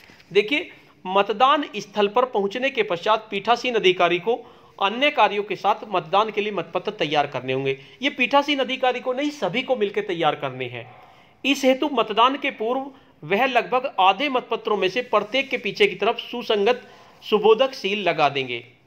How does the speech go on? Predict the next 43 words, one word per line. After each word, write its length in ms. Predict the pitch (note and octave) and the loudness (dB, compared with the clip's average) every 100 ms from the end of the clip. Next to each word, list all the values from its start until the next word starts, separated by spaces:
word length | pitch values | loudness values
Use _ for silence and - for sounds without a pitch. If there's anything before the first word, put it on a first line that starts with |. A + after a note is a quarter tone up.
| _ _ _ | _ _ _
यानी 160 | F#3+ G3 | -2 -2
मतदान 400 | G3 G3+ A3 A3 | -2 0 2 2
से 120 | G#3+ | -2
पूर्व 280 | A3 F#3 A3+ | -6 -2 4
आपको, 280 | G3 - A3+ | 4 2 -4
जिस 160 | F3+ | -6
दिन 140 | E3+ A#3 | -2 0
आपको 220 | G#3+ A3+ | 0 0
मिलेंगे, 280 | G3 A3 B3+ | -4 -2 -4
उसी 240 | - F3 | -6 -8
दिन 100 | A#3+ | -8
उस 140 | C4+ - | -8 -6
सुबोधक 340 | F3 F#3+ A3+ | -4 -2 -2
फिर 460 | - G3+ G#3+ - - | -2 -4 -4 -12 -8
इनमें 200 | B3+ G#3 | -4 0
लगानी 400 | G3+ E3+ F3 A#3 | 2 2 0 0
है। 140 | A#3 C4+ - - - - | -2 -2 -10 -20 -20 -4
ग्राम 300 | D#3 G#3 B3+ | 2 4 4
पंचायत 520 | C4+ B3+ C4 C4+ C#4+ | 0 0 0 0 -2
सदस्य 440 | A#3 A#3+ A#3 C#4+ | -4 -6 -4 -2
और 220 | D4 D4 G#3 | -2 0 -2
प्रधान 380 | G#3+ F3+ A3 | -2 -2 -4
के 100 | B3 | -2
निर्वाचन 400 | B3 G3+ G3+ G#3+ | -2 2 2 0
के 120 | G3 F#3+ | 0 0
लिए 240 | G#3+ C4+ - - - | 0 -4 -8 -20 -16
दिए 320 | D3+ C#3 A#3+ | -8 -2 0
गए 160 | C#4 C4+ | 2 0
मतपत्रों 420 | A3+ G#3+ G#3 G#3+ | 0 -2 -4 -2
के 100 | G#3 | -2
पीछे 280 | F3 E3 B3+ | -4 -2 -2
नि-, 400 | G#3+ F#3 G3 - | -2 -2 -6 -4
निम्नलिखित 460 | F#3+ G#3+ A3+ C4+ C#4+ | 0 2 2 -2 -2
सुबोधक 460 | G#3+ F3+ F3+ A#3 | -2 2 2 0
सील, 320 | - F#3+ A3+ A#3+ - | 0 -4 -4 -8 -4
सुबंधक 360 | E3 F#3 G#3 | 0 2 0
सील 180 | G#3+ F#3+ | 2 2
लगाई 260 | F#3 F3 F#3 | 2 2 2
जाएगी, 280 | F#3+ G3+ A3+ | 2 0 -2
जिसमें 320 | F3+ F#3 F#3+ | -12 -6 -2
यह 160 | F3 | 0
है 60 | F#3 | 2
आपका 380 | G3+ F3+ A#3 | 2 2 0